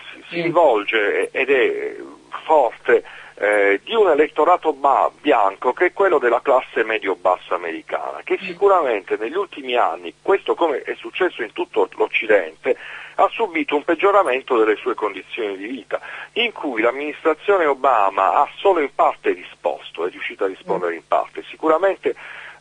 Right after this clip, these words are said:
Speaker 1: eh, il tentativo di avere delle forme di assicurazioni sanitarie statali, va bene, che non è assolutamente la sanità gratuita, eh,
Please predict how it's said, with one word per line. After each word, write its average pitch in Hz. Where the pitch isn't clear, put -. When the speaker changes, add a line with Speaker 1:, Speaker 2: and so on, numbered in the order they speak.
Speaker 1:
eh, 90
il 170
tentativo 139
di 120
avere 117
delle 117
forme 139
di 113
assicurazioni 123
sanitarie 147
statali, 104
va 90
bene, 90
che -
non 107
è 110
assolutamente 107
la 87
sanità 92
gratuita, 90
eh, 90